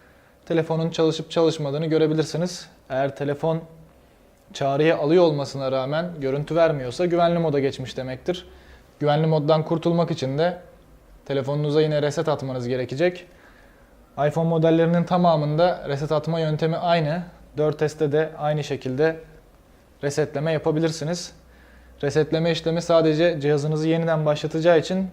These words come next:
herhangi bir zararı yoktur. Herhangi bir veri kaybına yol açmaz. Yapmanız gereken orta tuşla birlikte güç tuşuna basılı tutup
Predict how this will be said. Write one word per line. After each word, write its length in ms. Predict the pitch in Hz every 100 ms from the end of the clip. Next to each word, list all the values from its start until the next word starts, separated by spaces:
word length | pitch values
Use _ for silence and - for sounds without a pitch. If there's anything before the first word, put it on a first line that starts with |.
| -
herhangi 360 | 131 135 151 143
bir 40 |
zararı 380 | 143 147 143 151
yoktur. 500 | 160 160 160 175 - - - - - _
Herhangi 320 | 127 143 151 143
bir 100 | 139
veri 180 | 151
kaybına 340 | 147 147 151 151
yol 140 | 147
açmaz. 520 | 151 151 170 180 - - - _ - -
Yapmanız 440 | 135 135 156 160
gereken 440 | 156 160 156 175 165 - - -
orta 300 | 143 143 170
tuşla 340 | 170 156 156 147
birlikte 520 | 143 139 - 180 180 - - - - - - - - -
güç 240 | 139 160
tuşuna 540 | - 135 143 165 175 - - - -
basılı 340 | 165 165 156
tutup 320 | 131 - 185